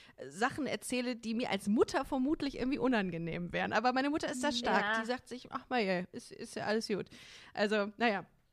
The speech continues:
Speaker 1: Und hast du mit
Speaker 2: Sehr
Speaker 1: deiner
Speaker 2: gut.
Speaker 1: Mutter noch mal irgendwann über, über, über irgendwas in der Richtung, wie hat deine Mutter dich überhaupt aufgeklärt,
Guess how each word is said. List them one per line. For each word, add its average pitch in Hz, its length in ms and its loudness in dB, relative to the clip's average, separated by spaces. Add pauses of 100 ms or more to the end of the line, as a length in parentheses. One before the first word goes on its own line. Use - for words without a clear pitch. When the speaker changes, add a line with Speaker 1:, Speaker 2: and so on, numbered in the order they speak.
(540)
Speaker 1:
Und 254 260 4
hast 285 160 4
du 294 60 0
mit 269 80 2
Speaker 2:
Sehr 254 100 6
Speaker 1:
deiner 247 140 4
Speaker 2:
gut. 285 140 2
Speaker 1:
Mutter 254 100 -2
noch - 140 -6
mal 220 160 0
irgendwann 240 500 0
über, 214 260 -8
über, - 480 -2
über 226 280 -2
irgendwas 277 420 -2
in 226 160 -8
der 208 140 -6
Richtung, 220 340 -4
wie 254 60 2
hat 339 100 2
deine 359 140 0
Mutter 311 200 -4
dich 240 180 -10
überhaupt 220 200 -6
aufgeklärt, 214 720 -4